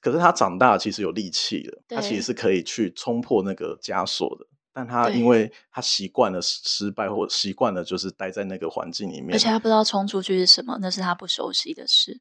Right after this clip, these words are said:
Speaker 1: 对。
Speaker 2: 未知其实也会令人恐惧，对。
Speaker 1: 所以当你走出这个黑房子的时候，也是在冲破那个枷锁。
Speaker 2: 对，或者是这个笼子慢慢地消失了，或者这个人踏出自己的脚，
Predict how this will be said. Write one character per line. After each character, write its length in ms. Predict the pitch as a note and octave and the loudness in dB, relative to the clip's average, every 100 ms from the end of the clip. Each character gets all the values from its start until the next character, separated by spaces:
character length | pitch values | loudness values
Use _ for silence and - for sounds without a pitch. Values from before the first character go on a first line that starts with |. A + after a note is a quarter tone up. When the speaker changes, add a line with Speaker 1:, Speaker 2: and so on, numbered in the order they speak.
| _ | _
Speaker 1:
对。 280 | G#2 F2+ - | -10 -10 -4
Speaker 2:
未 180 | A#3+ A3 | 2 2
知 240 | - F#3 F3 | 2 0 0
其 180 | C3+ | -2
实 140 | C#3+ D#3+ | -2 -2
也 120 | - | -2
会 200 | - F3 | 0 0
令 120 | F3 - | -2 -6
人 180 | - - | -10 -12
恐 220 | - G#3+ A3 | -12 -14 -18
惧， 200 | - F#2 | -18 -20
对。 340 | - _ - | -20 _ -4
Speaker 1:
所 140 | A#2+ A#2+ | 0 2
以 240 | A2 G#2 _ - | 2 -2 _ -14
当 260 | D#3+ D#3+ | -8 -4
你 100 | A2 | -4
走 220 | A2 F2 | 0 0
出 160 | - F#2+ | 0 0
这 120 | F2+ | 2
个 40 | E2+ | 2
黑 160 | F2+ | 0
房 240 | F2+ E2+ F2 | -2 -6 -8
子 160 | E2 | -6
的 100 | D#2+ | -6
时 140 | - F2+ | 0 2
候， 60 | F2 - | 2 -2
也 120 | G#2+ E2+ | -12 -10
是 140 | G#2+ | -6
在 100 | G2+ | -6
冲 240 | - G2+ | -4 -6
破 220 | G2 F#2+ F#2 | -6 -4 -4
那 100 | E2+ | -6
个 140 | D#2 | -10
枷 260 | - E2 F#2 | -12 -12 -12
锁。 100 | - | -12
Speaker 2:
对， 260 | A3+ F3 G#3 | -10 -10 -8
或 220 | - A3+ | -2 -2
者 80 | F#3+ | 0
是 180 | - G3+ | 0 0
这 140 | G3 | 0
个 400 | F#3 F3 E3+ E3 | 0 0 0 -2
笼 260 | E3 F3 G#3+ | -2 -4 -4
子 160 | A3+ | -2
慢 160 | A3+ B3 | 0 2
慢 140 | B3 | 2
地 100 | G#3 | 2
消 220 | G3 G3+ | 2 4
失 200 | G#3 - | 4 6
了， 120 | G3 F#3+ | 4 4
或 160 | G3 | 2
者 80 | F#3 | 2
这 140 | F#3+ | -2
个 80 | F3 | 0
人 320 | F3+ - - - | 0 -2 -6 -14
踏 160 | - | -10
出 240 | G3+ F#3+ F#3 | -8 -6 -8
自 120 | F#3+ | -12
己 80 | F#3 | -14
的 100 | - | -16
脚， 100 | - | -20